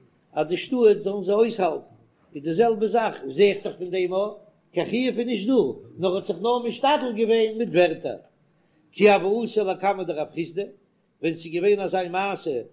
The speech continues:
זענען געקומען פאר רב חיסדא, מענטשן, זיי זאגן, היי, מיר זענען נישט דא, אויף אונז קיין חיוב אויסהאלטן, די קינדער, גיב מיר איבער די קינדער פאר צדקה. אמר להו,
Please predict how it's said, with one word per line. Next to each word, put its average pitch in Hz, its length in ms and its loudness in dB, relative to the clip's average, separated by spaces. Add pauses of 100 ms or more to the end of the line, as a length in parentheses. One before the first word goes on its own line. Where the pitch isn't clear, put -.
(240)
זענען 160 200 -6
געקומען 175 380 -4
פאר 180 140 -2
רב 160 140 -2
חיסדא, 170 300 0 (100)
מענטשן, 160 400 -8
זיי 180 140 0
זאגן, 143 360 -8 (420)
היי, 143 340 -2
מיר 151 100 -8
זענען 175 200 -6
נישט 156 140 -6
דא, 214 60 0
אויף 214 220 6
אונז 214 200 -8
קיין 202 160 -4
חיוב 214 240 0
אויסהאלטן, 185 640 -2
די 165 100 -10
קינדער, 175 440 -2 (480)
גיב 190 200 0
מיר 202 240 -2
איבער 233 260 2
די 202 160 -4
קינדער 214 460 0
פאר 185 360 2 (380)
צדקה. 196 500 4 (1400)
אמר 123 220 -6
להו, 151 440 -2